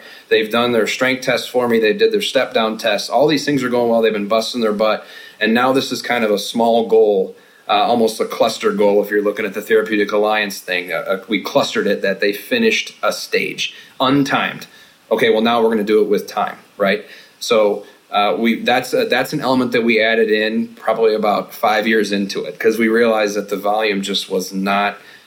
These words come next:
it was too much at, at, at each progression up to the next stage, 'cause that, that increase in that intensity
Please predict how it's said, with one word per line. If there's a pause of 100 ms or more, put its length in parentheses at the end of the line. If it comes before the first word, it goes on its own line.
(100)
it
was
too
much (200)
at,
at,
at
each
progression
up
to
the
next
stage,
'cause
that, (340)
that
increase
in
that
intensity